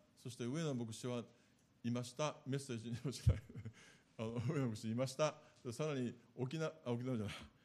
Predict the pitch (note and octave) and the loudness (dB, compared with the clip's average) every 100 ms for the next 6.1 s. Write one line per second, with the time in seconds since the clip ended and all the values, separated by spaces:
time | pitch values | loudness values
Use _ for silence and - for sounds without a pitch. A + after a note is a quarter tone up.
0 | - - B2+ A#2+ A#2+ E3+ D3 C3+ - D3+ | -20 -6 0 2 2 2 2 0 2 4
1 | A#2 - - - - - A2+ A2+ C#3+ D#3 | 2 0 -12 -20 -20 -10 -8 -4 -2 0
2 | C#3+ B2+ A#2 A#2+ A#2 A#2+ A2+ G#2+ G#2+ A2 | 2 2 2 -2 0 0 0 -2 -2 -2
3 | G2+ G#2 - - - C3 B2 A#2 - C#3 | -2 -6 -12 -20 -4 -2 0 -2 0 0
4 | - - - A#2+ C#3 - E3+ D3+ A2+ A2 | 0 -14 -6 -2 -2 -2 -4 0 0 0
5 | G#2 - A2+ G#2 A2 A#2 A2 G#2 - A#2 | -2 -4 -4 -4 -6 -6 -6 -8 -10 -10
6 | A#2+ | -10